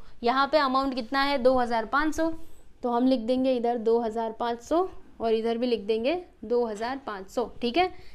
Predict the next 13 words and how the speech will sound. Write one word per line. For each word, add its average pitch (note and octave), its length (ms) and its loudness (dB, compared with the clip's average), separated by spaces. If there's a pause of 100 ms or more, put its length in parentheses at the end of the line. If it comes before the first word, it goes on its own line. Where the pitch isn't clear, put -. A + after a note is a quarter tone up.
(140)
इसका C4 220 -2
नरेशन C4 480 -2
क्या D4+ 160 -2
आएगा, D4 300 0 (260)
तो A3 60 -6
देखो A#3 260 0
नरेशन A#3 460 -4
ये B3 140 -4
आएगा, B3 420 0 (3500)
being D4 300 0 (4000)
paid D4 300 0
rent A#3+ 380 -2 (540)
in C#4 200 -2